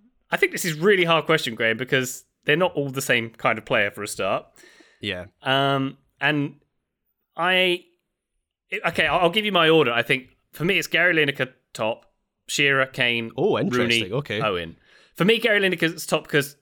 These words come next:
Speaker 1: he's not, like, England's top. He was England's top goal scorer before Rooney and Kane came along. But, you know, nineteen eighty-six Golden Boot, basically walks England to the Final Four in the nineteen ninety tournament,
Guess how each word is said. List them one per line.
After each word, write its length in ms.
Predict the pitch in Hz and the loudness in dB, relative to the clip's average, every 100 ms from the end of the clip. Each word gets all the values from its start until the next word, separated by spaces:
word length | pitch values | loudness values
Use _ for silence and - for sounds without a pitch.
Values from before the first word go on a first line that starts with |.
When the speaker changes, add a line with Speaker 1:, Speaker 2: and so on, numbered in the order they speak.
| _ | _
Speaker 1:
he's 300 | 175 170 143 | -10 -8 -4
not, 140 | 185 165 | -2 0
like, 160 | 147 | 0
England's 260 | 147 139 131 | 0 -2 -2
top. 160 | 143 123 | -6 -4
He 100 | 151 | 2
was 200 | 320 165 | 2 2
England's 260 | 127 104 | -4 -8
top 160 | - 110 | -10 -8
goal 160 | 104 | -8
scorer 220 | 101 117 107 | -6 -4 -4
before 760 | 113 120 113 107 110 107 110 | -4 -2 0 0 -2 -2 -2
Rooney 280 | 107 131 113 | -2 -2 -2
and 80 | 104 | -4
Kane 420 | - 151 139 120 120 | -2 -2 0 -2 -6
came 240 | - 110 104 | -6 -4 -4
along. 300 | 101 98 110 | -4 -4 -4
But, 240 | 127 127 | -4 -2
you 80 | 143 | 0
know, 180 | 120 113 - - _ _ _ _ _ | 2 2 -2 -20 _ _ _ _ _
nineteen 300 | 151 151 151 | -2 0 0
eighty-six 260 | 143 131 135 | -2 -4 -6
Golden 320 | - 131 127 | 0 0 0
Boot, 280 | 123 135 139 | 0 0 0
basically 560 | 143 143 143 123 110 _ | 0 0 -4 -8 -8 _
walks 480 | 214 139 139 139 - | -14 -4 -4 -4 -6
England 380 | 135 123 123 113 | -4 -2 -2 -4
to 120 | 120 | -6
the 220 | 113 113 - | -4 -4 -4
Final 240 | 135 120 | -2 -2
Four 300 | 113 117 117 | -2 0 2
in 80 | 113 | 0
the 80 | 110 | -2
nineteen 420 | 120 117 110 110 | -4 -4 -4 -6
ninety 540 | 113 117 110 120 117 127 | -4 -4 -4 -4 -4 -6
tournament, 460 | - 117 120 120 | -4 -2 -2 -4